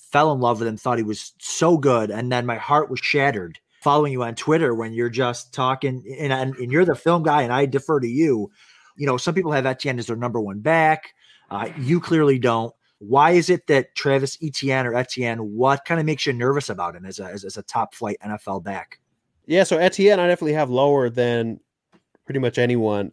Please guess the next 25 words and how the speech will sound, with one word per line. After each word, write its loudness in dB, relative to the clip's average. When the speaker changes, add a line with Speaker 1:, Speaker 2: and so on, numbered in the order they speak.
Speaker 2:
Yeah, 0
there 6
are 8
a 6
lot 6
of 2
reasons 2
to -4
like 2
him. -2
He -4
has 0
really 0
an 0
outstanding -2
production -2
profile, 0
you -2
know, 0
produced -4
heavily -2
as -2
a -4
true 0
freshman 2